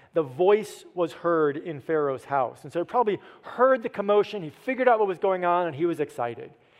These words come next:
He wanted Joseph's family to be reunited. And so he makes this incredibly generous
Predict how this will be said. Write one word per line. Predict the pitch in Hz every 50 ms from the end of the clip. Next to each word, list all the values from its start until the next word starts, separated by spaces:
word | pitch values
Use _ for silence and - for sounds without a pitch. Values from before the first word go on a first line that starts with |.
| _ _
He | _ - 202 202
wanted | 170 151 190 214 226 233 240 220
Joseph's | 170 135 185 185 185 170 - 185 151 -
family | - - - 165 160 165 160 160 156 151
to | 156 - 147
be | 120 120 151 147 147 143 139 127 - - _ _ _ _
reunited. | 143 151 151 147 151 139 127 123 120 120 117 110 107 - 139 - _ _ _ _ _ _ _ _ _ - -
And | - -
so | 226 220
he | 196 196 208
makes | 240 277 302 294 - -
this | 254 208 196 190 - - - - _ _ _ _ _ _ -
incredibly | 208 196 - - - - - 226 269 330 349 320 285 254 226 180
generous | 131 117 143 156 185 202 214 208 208 202 - -